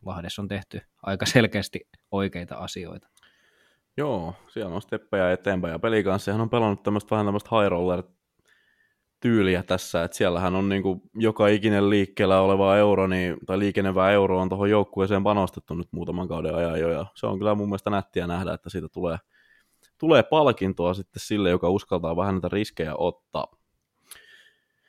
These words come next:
Speaker 2: Sitten on, mitä tulee näihin uusiin hankintoihin Lahdesta myös, niin tota,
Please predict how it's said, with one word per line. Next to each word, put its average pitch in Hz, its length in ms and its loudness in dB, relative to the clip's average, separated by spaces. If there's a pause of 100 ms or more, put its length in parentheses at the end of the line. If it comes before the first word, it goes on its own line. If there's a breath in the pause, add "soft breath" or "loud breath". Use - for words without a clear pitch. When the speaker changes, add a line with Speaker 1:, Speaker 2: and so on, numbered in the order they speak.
(360 soft breath)
Speaker 2:
Sitten 160 380 -2
on, 151 160 4
mitä 170 200 2
tulee 180 240 4
näihin 175 200 6
uusiin 180 260 4
hankintoihin 127 720 2 (280)
Lahdesta 127 560 4 (420 loud breath)
myös, 131 460 0
niin 127 160 -4
tota, 123 500 4